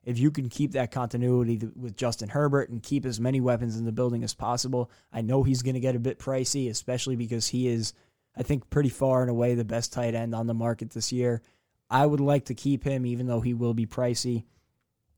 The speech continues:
And then I think one of those offensive linemen that are free agents, I would bring back, you know, maybe it's Sam Tevi, maybe it's Forrest Lamp. I, I don't think you could go wrong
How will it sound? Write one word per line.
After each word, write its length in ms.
And 120
then 80
I 100
think 320
one 420
of 120
those 300
offensive 520
linemen 460
that 140
are 100
free 300
agents, 520
I 120
would 160
bring 220
back, 340
you 80
know, 120
maybe 360
it's 140
Sam 300
Tevi, 540
maybe 360
it's 100
Forrest 400
Lamp. 380
I, 200
I 20
don't 160
think 220
you 300
could 160
go 180
wrong 540